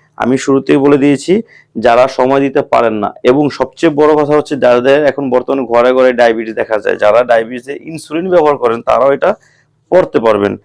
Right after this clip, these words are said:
এটা আপনি ব্যবহার করলে মিনিমাম তিরিশ থেকে চল্লিশ মিনিট সময় দিতে পারবেন। যদি আপনার টুনটুনি নিস্তেজ হয়েও যায়, তারপরও এটা কাজ করতে পারবেন। এটা খুবই, আহ, আপনার সফট এবং কি হবে, একটু শক্ত, হুম, খুব সহজে এটা ঢুকে যাবে।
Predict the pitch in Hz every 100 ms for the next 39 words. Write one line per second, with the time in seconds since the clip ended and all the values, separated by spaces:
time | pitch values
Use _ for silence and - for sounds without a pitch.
0 | _ _ - 135 156 139 139 151 147 143
1 | 147 147 156 151 139 139 139 135 139 135
2 | 131 135 135 131 - 131 - 139 139 131
3 | 131 120 120 139 120 123 127 113 - 123
4 | 123 127 127 131 131 123 131 - 139 135
5 | 139 156 147 120 104 - _ _ - 120
6 | 120 139 151 202 - 120 120 - 120 113
7 | 113 123 113 - 117 131 165 - _ _
8 | - 123 113 110 - 120 - 123 135 135
9 | 117 120 113 113 123 - - 156 - -
10 | 156 240 _ _ _ 185 196 117 - _
11 | - - 147 127 127 143 170 233 - _
12 | - 127 123 117 107